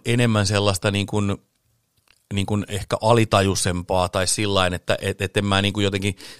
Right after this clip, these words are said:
tietoisesti esimerkiksi tuijota nyt, että millä tavalla nyt joku tekee jotain, vaan se, että, että,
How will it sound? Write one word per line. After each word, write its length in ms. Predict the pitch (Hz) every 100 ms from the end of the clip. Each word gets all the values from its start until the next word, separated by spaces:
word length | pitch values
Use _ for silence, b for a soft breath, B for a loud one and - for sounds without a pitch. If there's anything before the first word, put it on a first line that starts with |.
| _
tietoisesti 760 | 120 117 101 95 90 85 -
esimerkiksi 440 | 90 92 90 90 -
tuijota 440 | 110 104 98 98 90
nyt, 180 | 90
että 200 | 90 -
millä 260 | 95 95 92
tavalla 360 | 98 92 87 87
nyt 200 | 87 107
joku 260 | 101 95
tekee 420 | - 95 - 87
jotain, 480 | 87 98 92 90 87
vaan 200 | 98 101
se, 120 | 139
että, 220 | 127 - 131 B B B 127
että, 260 | 127 156